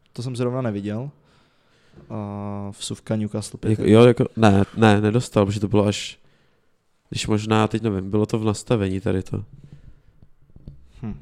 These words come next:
Speaker 2: Ale, eh,
Speaker 1: No to je jedno, prostě.
Speaker 2: nevím, no.
Speaker 1: Ať dostal žlutou nebo ne, tak prostě tohle
Speaker 2: Prostě
Speaker 1: je
Speaker 2: to byla
Speaker 1: na,
Speaker 2: červená.
Speaker 1: na, na rudou, že jo. To je
Speaker 2: Rudou jak spartanský dres.
Speaker 1: Mm, hezké, hezké přirovnání.
Speaker 2: Na
Speaker 1: To
Speaker 2: srdci
Speaker 1: prostě
Speaker 2: S.
Speaker 1: máš tohle.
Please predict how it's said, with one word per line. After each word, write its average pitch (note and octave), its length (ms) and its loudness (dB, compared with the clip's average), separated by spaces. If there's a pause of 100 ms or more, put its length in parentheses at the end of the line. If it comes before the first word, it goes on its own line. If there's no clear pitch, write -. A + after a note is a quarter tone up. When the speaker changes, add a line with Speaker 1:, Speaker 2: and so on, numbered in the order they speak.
(200)
Speaker 2:
Ale, A2 380 0 (840)
eh, A2 880 -2 (1080)
Speaker 1:
No C3 100 -10
to E3 80 -2
je B2+ 80 -2
jedno, G#2+ 260 -6
prostě. A2+ 320 -6
Speaker 2:
nevím, G2+ 360 4
no. A2 440 0
Speaker 1:
Ať A#2+ 120 -4 (240)
dostal A#2+ 400 -6
žlutou A#2+ 300 -4
nebo A#2+ 240 -2
ne, A2 180 -2
tak - 140 -10
prostě - 360 -10
tohle A2+ 180 -4
Speaker 2:
Prostě A2+ 100 -4
Speaker 1:
je - 40 -4
Speaker 2:
to A#2 40 -4
byla A#2 120 4
Speaker 1:
na, A2 60 -2
Speaker 2:
červená. G#2 380 2
Speaker 1:
na, B2 260 2
na A2+ 120 2
rudou, A2 320 -2
že G2 100 -12
jo. G2+ 100 -14 (800)
To G#2+ 60 -4
je A2 80 2
Speaker 2:
Rudou A2 120 4
jak A2 200 0
spartanský G#2+ 600 -6
dres. G2+ 640 -10 (580)
Speaker 1:
Mm, - 480 -20
hezké, - 240 -14
hezké G#2+ 260 -10
přirovnání. G#2 500 -10
Speaker 2:
Na G2 60 -16
Speaker 1:
To G#2 60 -16
Speaker 2:
srdci B2+ 200 -8
Speaker 1:
prostě B2+ 240 -4
Speaker 2:
S. G2+ 120 0
Speaker 1:
máš - 160 -6
tohle. - 200 -10